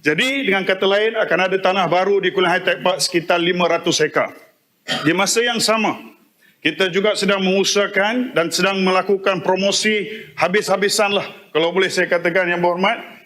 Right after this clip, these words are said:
iaitu untuk delapan Special Border Economic Zone,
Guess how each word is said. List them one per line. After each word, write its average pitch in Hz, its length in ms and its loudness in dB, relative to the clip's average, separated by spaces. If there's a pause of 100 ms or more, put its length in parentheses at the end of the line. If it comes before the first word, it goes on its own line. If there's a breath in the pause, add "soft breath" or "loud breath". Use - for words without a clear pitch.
iaitu 165 400 0
untuk 185 400 0
delapan 175 480 0
Special 180 480 0
Border 185 300 0
Economic 196 340 0
Zone, 165 480 -2